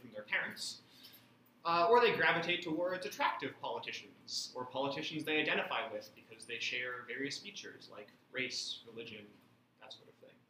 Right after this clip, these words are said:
People then adopt the political views that correspond to their partisan allegiances, help them fit in with their social group, reflect their prejudices, or promote, in some cases,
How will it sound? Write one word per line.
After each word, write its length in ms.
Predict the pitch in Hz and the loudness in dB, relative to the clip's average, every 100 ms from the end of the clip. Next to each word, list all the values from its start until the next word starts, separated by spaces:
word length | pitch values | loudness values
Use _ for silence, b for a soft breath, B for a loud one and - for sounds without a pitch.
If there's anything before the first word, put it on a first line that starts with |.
| _ _ - _ _ _ _ _ _ - _ - B B B B B _ _ | _ _ -20 _ _ _ _ _ _ -20 _ -20 B B B B B _ _
People 200 | - 170 | -4 -2
then 140 | 165 147 | 0 2
adopt 520 | 123 113 156 - - | 2 6 6 4 -4
the 80 | - | -6
political 380 | 151 139 135 113 | -4 -4 -4 -4
views 380 | 120 147 - | -2 -2 -2
that 180 | 139 135 | -6 -6
correspond 500 | 139 120 - 117 120 | -6 -6 -4 -4 -4
to 40 | 117 | -6
their 140 | 113 | -6
partisan 280 | 120 117 110 104 | -6 -6 -8 -18
allegiances, 920 | 107 143 139 107 - - - - - - | -16 -14 -12 -12 -8 -4 -4 -4 -6 -2
help 200 | 127 - 123 | -2 -2 -6
them 140 | 117 - | -10 -10
fit 100 | 110 113 | -10 -10
in 80 | |
with 120 | 110 107 | -12 -12
their 120 | 107 | -12
social 360 | 104 110 127 117 | -10 -10 -12 -14
group, 180 | 123 127 - _ - | -10 -10 -10 _ -20
reflect 360 | - 120 117 | -8 -8 -6
their 100 | 117 | -10
prejudices, 800 | - 110 - 120 - 120 113 113 | -6 -6 -4 -6 -8 -8 -12 -8
or 100 | 113 | -8
promote, 380 | 113 117 110 113 - _ - | -8 -10 -10 -10 -14 _ -18
in 80 | |
some 160 | - 117 | -12 -8
cases, 340 | 110 104 107 | -4 -4 -6